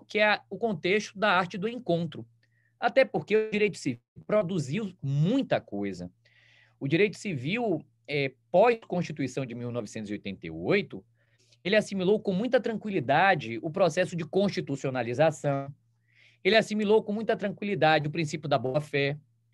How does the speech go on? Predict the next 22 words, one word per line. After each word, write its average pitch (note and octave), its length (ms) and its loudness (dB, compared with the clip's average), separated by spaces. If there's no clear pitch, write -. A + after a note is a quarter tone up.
ele G#3 140 6
assimilou A3 580 6
a B3 60 8
função B3 520 0
social. F3+ 840 2
O E3 100 -8
Código B3 380 0
Civil G#3 240 -6
brasileiro F3 580 2
é G3+ 100 0
o A3+ 60 4
único B3+ 420 2
no G#3 140 2
mundo, D3 560 -2
pelo F3 160 0
menos E3+ 320 -2
era D#3 260 4
até D3+ 280 -2
bem D3 160 -2
pouco D3 260 -4
tempo B2+ 240 -6
atrás, D3 560 0